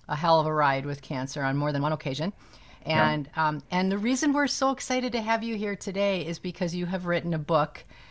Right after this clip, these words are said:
Speaker 1: and you have released that book just recently. And we
Speaker 2: Yeah.
Speaker 1: would just love for you to be able to talk a little bit about that and to give you a good plug because it's so well deserved.
Speaker 2: Yeah, thank you.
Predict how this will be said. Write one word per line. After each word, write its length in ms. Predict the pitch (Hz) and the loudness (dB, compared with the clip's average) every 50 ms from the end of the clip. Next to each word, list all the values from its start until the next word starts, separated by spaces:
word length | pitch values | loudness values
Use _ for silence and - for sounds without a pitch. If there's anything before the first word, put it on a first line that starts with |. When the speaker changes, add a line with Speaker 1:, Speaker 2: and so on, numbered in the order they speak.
| - - - - | -20 -20 -18 -8
Speaker 1:
and 380 | - 160 165 160 160 156 160 151 | -4 -2 0 2 2 0 0 -2
you 140 | 160 160 160 | -2 -2 0
have 240 | 175 160 156 147 | 0 0 0 0
released 500 | 165 165 165 170 196 233 262 - - - - | -2 -2 0 2 2 0 0 -2 -6 0 4
that 240 | 185 160 143 147 139 | 4 4 4 2 2
book 380 | 151 147 190 - - - - - 196 185 | 2 2 2 2 -4 -12 -18 -18 -18 -8
just 260 | - - 160 147 - - | -4 -4 -2 -2 -2 -2
recently. 500 | 151 143 - 185 165 185 208 269 294 - - - - - - - - - - | -2 -2 -2 -2 -2 -2 -2 -2 -2 -4 -10 -20 -20 -20 -20 -20 -20 -20 -12
And 200 | - 185 190 190 - | -8 -4 -2 0 0
we 40 | |
Speaker 2:
Yeah. 120 | - 202 220 | 2 2 0
Speaker 1:
would 140 | 208 214 - | 0 -2 -2
just 280 | - 262 262 269 - - | -2 -2 -2 -2 -4 -6
love 400 | 220 208 208 220 214 214 202 - | -6 0 4 6 6 6 6 2
for 120 | - 202 | -2 -4
you 180 | 190 180 175 170 | -2 0 0 0
to 60 | 170 | 0
be 120 | 165 165 160 | 0 0 0
able 140 | 156 156 | 0 0
to 80 | 156 147 | -2 -2
talk 260 | - - 143 139 139 | -2 -2 -2 -2 -2
a 60 | 147 | -4
little 240 | 147 151 147 147 143 | -6 -4 -4 -4 -4
bit 160 | 139 143 143 | -2 -2 -2
about 320 | 143 135 139 135 135 135 139 | -2 0 0 0 0 0 0
that 240 | 139 135 135 135 139 | 0 0 0 0 -2
and 160 | 135 143 139 | -4 -4 -4
to 140 | - 147 139 | -4 -6 -6
give 240 | 135 - 160 160 151 | -2 -2 -2 0 0
you 160 | 160 156 143 | 0 0 0
a 40 | 131 | -2
good 300 | 131 - 175 190 180 - | 0 0 0 0 -2 -4
plug 340 | - - 147 131 127 123 - | -2 0 2 2 2 0 -4
because 300 | - 139 - 151 139 - | -8 -6 -6 -6 -4 -4
it's 160 | 139 127 - | -6 -8 -8
so 520 | - - - - 147 143 143 147 147 139 - | -10 -6 -2 2 4 4 4 4 4 0 0
well 220 | 135 139 135 135 | 2 2 2 2
deserved. 520 | 131 131 127 131 117 113 107 95 - - - - - - - - - - - - - - - - | 0 -4 -4 -2 -2 -2 -2 -4 -8 -14 -20 -20 -20 -20 -20 -20 -20 -20 -20 -20 -20 -20 -2 2
Speaker 2:
Yeah, 180 | 147 135 127 - | 2 2 2 4
thank 200 | - 135 156 151 | 4 2 2 2
you. 160 | - - - | 0 -6 -14